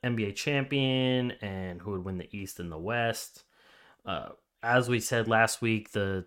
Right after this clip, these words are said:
two teams tied at the top that got the most votes from the N B A G Ms are the Celtics and the Nuggets at thirty-three percent of the vote.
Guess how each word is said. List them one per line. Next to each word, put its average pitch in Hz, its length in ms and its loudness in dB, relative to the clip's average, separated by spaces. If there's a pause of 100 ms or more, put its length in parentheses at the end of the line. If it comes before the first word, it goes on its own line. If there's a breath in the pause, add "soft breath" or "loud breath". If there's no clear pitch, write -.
two 135 240 0
teams 117 380 0
tied 113 260 4
at 107 80 -2
the - 80 -20
top 110 200 2
that 101 120 -2
got 110 160 2
the 104 60 -2
most 104 240 0
votes 104 240 -2
from 104 160 -4
the 101 100 -4
N 101 140 -6
B 101 80 -4
A 101 140 -4
G 98 260 -8
Ms 98 240 -6
are 92 80 -4
the 90 100 -6
Celtics 101 500 -6
and 90 80 -8
the 87 60 -6
Nuggets 92 380 -6
at - 120 -10
thirty-three 98 380 -4
percent 101 320 -8
of 92 60 -8
the 90 80 -6
vote. 123 360 4